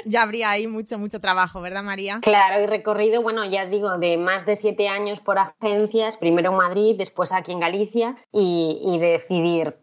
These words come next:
Speaker 2: mm, yo quiero marcar mi propio camino, pero efectivamente, lo que tú dices, Sonia,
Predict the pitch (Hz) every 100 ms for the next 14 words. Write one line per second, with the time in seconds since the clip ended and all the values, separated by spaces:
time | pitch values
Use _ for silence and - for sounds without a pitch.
0 | - 175 160 156 156 180 180 196 208 196
1 | 180 170 170 165 202 196 208 202 208 180
2 | 202 196 196 214 240 302 233 196 170 -
3 | 185 185 180 202 180 180 180 170 170 170
4 | 185 185 175 175 160 156